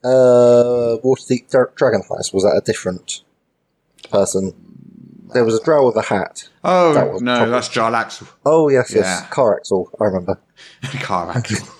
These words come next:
Speaker 2: <laughs> Yeah, no, that's him. Uh, no, Zach, no, Zach Nafane died, um, before, um, Driss left Menzo Branson.
Speaker 1: Right. Okay.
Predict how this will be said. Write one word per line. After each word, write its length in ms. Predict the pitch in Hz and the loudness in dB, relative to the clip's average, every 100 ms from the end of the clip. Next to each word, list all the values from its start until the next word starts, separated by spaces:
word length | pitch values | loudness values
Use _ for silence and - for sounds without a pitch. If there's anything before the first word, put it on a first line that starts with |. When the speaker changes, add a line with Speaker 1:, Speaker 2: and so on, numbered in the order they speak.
| - | -4
Speaker 2:
<laughs> 840 | 208 196 202 349 339 - - - - _ - - - 190 - | -4 -2 -2 -2 -2 -6 -2 -4 -4 _ -16 -14 -4 -4 -2
Yeah, 240 | 113 101 240 - 403 123 | -4 0 -2 4 2 4
no, 100 | 120 | 0
that's 180 | - - | 0 -2
him. 260 | 127 98 101 - | -4 -2 -8 -4
Uh, 320 | 127 123 120 131 | 0 0 0 0
no, 180 | 135 117 | -2 -2
Zach, 180 | 151 | -6
no, 160 | 135 120 | -4 -2
Zach 220 | 135 151 | -2 -4
Nafane 300 | 139 147 120 | -4 -2 -2
died, 440 | 120 131 123 107 101 - _ _ | 0 0 0 -4 -8 -16 _ _
um, 380 | 113 110 107 104 | -2 0 -2 -4
before, 720 | 107 - 117 107 107 104 - | -6 -2 -2 -2 -4 -8 -8
um, 360 | 107 107 104 104 | -6 -6 -8 -8
Driss 240 | 117 107 | -6 -6
left 480 | 104 104 - - - | -6 -6 -6 -16 -10
Menzo 300 | 107 98 98 | -8 -8 -8
Branson. 380 | 104 101 98 95 _ 117 | -6 -6 -8 -16 _ -8
Speaker 1:
Right. 180 | 175 - _ _ _ _ | -6 -8 _ _ _ _
Okay. 260 | 117 - | -6 -2